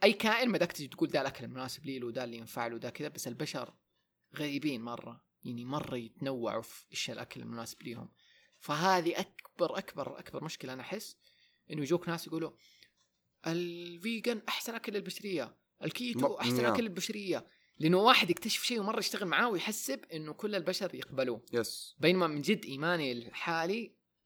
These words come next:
Speaker 1: مرة يختلف، لأني أنا صرت أجرب أكلات الناس يجربوها، ومرة
Speaker 2: مم.
Speaker 1: مثلًا، يعني، نوع دايت،
Speaker 2: مم.
Speaker 1: ومرة منتعشين عليه، بس أنا ما أشتغل معاه. طب إيش فيه؟
Speaker 2: يس.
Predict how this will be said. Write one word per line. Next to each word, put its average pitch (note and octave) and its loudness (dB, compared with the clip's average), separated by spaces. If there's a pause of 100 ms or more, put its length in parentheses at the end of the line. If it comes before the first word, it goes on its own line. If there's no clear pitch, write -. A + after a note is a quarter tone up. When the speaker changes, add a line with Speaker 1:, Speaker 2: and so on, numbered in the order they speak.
(140)
Speaker 1:
مرة C#3+ 4
يختلف، B2+ -2
لأني D3 2
أنا G3 6
صرت F#3+ -2
أجرب F3 2
أكلات D#3+ -2
الناس C#3 -6
يجربوها، B2+ -4 (280)
ومرة D3+ 4
Speaker 2:
مم. C3 2
Speaker 1:
مثلًا، A#2+ -2 (140)
يعني، B2 -8
نوع C3+ -2
دايت، B2 2
Speaker 2:
مم. G2+ 0 (100)
Speaker 1:
ومرة E3 4
منتعشين C#3+ 0
عليه، D3 4
بس F3 -2
أنا G3+ -4
ما A3 -6
أشتغل F#3 -4
معاه. D#3 -2
طب C3+ -8
إيش - -6
فيه؟ C3+ -8
Speaker 2:
يس. - -2